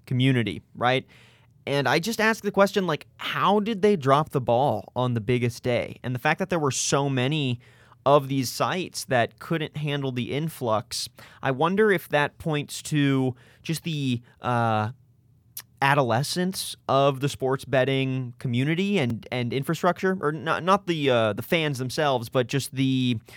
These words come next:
uh, I guess the really new infrastructure that is being built out by these companies. Does this point to the fact that they are not as mature of an industry yet,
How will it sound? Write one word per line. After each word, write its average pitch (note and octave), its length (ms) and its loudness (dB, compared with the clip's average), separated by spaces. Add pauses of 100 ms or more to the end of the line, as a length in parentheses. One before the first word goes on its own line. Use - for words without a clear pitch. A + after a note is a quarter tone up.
(440)
uh, A#2 500 4 (260)
I C3+ 60 -2
guess C#3 240 0
the B2 380 -4 (680)
really D3 380 -2
new B2+ 880 4 (240)
infrastructure B2+ 800 -2
that A2 100 -2
is A2 80 -6
being A#2+ 220 -6
built A#2 260 -2
out A2 180 0
by A2 140 0
these G#2 180 -6
companies. - 540 -8 (580)
Does C3+ 280 2
this C3+ 160 2
point C3+ 260 -2
to C3+ 80 -2
the B2+ 60 0
fact A#2+ 260 0
that A2 120 -8
they B2 100 0
are A#2+ 80 2
not A#2+ 260 0
as A#2+ 220 -6
mature B2 500 -2
of A2+ 100 0
an A2+ 120 -4
industry C3+ 480 0
yet, G2+ 340 -4